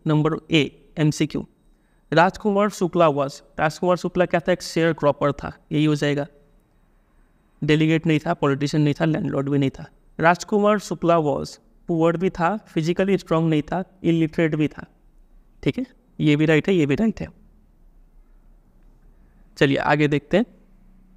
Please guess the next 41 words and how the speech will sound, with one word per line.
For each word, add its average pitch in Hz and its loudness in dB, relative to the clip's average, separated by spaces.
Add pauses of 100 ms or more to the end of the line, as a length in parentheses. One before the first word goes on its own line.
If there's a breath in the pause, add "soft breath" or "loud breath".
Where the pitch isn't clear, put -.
(500 soft breath)
और 151 2
इस 175 -4
चैप्टर 208 -2
का 208 0
जितना 180 0
भी 202 0
इंपॉर्टेंट 190 0
क्वेश्चन 185 0
आंसर्स 180 -2
है, 208 -2
वो 185 4
आपको 165 2
मेरे 170 2
वेबसाइट 160 0
पे 175 0
मिल 156 2
जाएगा, 143 0 (140)
वहाँ 143 -2
पे 147 -8
जाके 143 0
आप 143 -4
प्रिपेयर 143 -2
कर 139 -4
लेंगे। 143 -2 (100)
अभी 147 0
आप 147 0
इस 156 -2
स्टो-, - -6
स्टोरी 160 0
को 151 2
समझिए। - -4 (340)
हे, 202 4
यानी 156 2
गांधी 190 2
जी 214 2
began 160 0
by 165 2
writing 170 0
to 190 -2
get 156 -2
the, 165 0